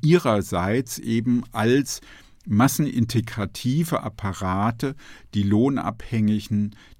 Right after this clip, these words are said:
disziplinieren und normalisieren und mit Norm eben dafür sorgen, dass sie eine gleichförmige Praxis verfolgen und eben nicht streiken und keine Sabotage machen und keine Arbeitsverweigerung,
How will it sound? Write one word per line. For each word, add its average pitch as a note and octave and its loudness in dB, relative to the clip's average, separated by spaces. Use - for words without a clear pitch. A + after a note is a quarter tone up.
disziplinieren A#2 2
und G2+ -2
normalisieren B2 4
und G#2 0
mit G#2 0
Norm A2+ 4
eben A2 2
dafür G2+ 0
sorgen, G#2 2
dass G#2 -4
sie G#2 -4
eine F#2 -4
gleichförmige G#2+ 0
Praxis - -8
verfolgen A#2 2
und A#2 4
eben G#2 4
nicht B2+ 2
streiken A#2 -2
und G#2 -2
keine A#2+ 4
Sabotage G#2 -4
machen C3 0
und G2 -2
keine A2 0
Arbeitsverweigerung, A2 -2